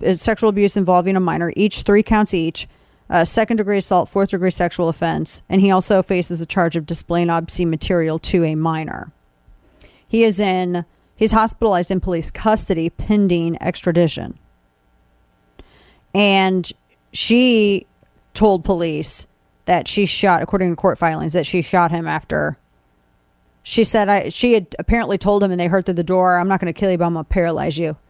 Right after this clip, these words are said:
I hope they get you in prison." So she wasn't gonna kill him.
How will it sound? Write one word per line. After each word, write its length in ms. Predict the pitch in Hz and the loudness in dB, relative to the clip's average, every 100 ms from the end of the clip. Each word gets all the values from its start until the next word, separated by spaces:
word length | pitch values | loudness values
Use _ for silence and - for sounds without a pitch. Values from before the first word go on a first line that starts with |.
| _ _ _ | _ _ _
I 120 | - | -2
hope 100 | 190 | -2
they 140 | 180 175 | -2 -6
get 240 | 185 - | -6 -6
you 80 | 170 | -10
in 80 | 165 | -8
prison." 400 | 185 170 165 170 _ _ _ _ _ _ _ _ _ _ - | -6 -4 -6 -10 _ _ _ _ _ _ _ _ _ _ -8
So 180 | - 415 | -2 2
she 140 | 466 539 659 | 4 4 4
wasn't 160 | 453 | 2
gonna 160 | 302 240 | 0 2
kill 260 | 285 370 311 | 2 4 2
him. 300 | 185 254 | 0 -2